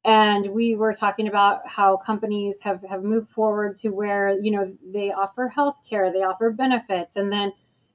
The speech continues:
they kinda went into the belonging feeling, which is the next level, where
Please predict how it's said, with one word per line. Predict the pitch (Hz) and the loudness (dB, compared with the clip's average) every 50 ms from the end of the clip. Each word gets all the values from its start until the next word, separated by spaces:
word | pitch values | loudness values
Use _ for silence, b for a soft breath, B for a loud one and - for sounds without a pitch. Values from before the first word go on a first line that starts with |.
| _ _ | _ _
they | 214 | -4
kinda | 208 - 247 233 226 226 | -2 0 2 2 2 2
went | 220 226 220 220 | 0 0 0 0
into | 214 208 208 - 214 | -2 -2 -4 -6 -4
the | 202 214 202 | -2 -4 -2
belonging | 190 214 214 208 214 220 226 226 233 233 220 208 202 196 190 - _ | 2 2 2 4 4 4 2 4 4 2 2 0 0 -2 -4 -6 _
feeling, | - 196 196 190 185 180 180 180 | -4 -2 0 0 0 0 0 -2
which | 185 185 - | -2 -2 -2
is | 196 185 185 | -4 -6 -4
the | - 202 | -4 -4
next | 208 208 208 202 - _ - | -2 -2 -4 -6 -8 _ 0
level, | 196 190 185 180 185 175 | 0 0 2 0 -2 -2
where | 180 190 180 180 180 | 0 -2 -2 -2 -6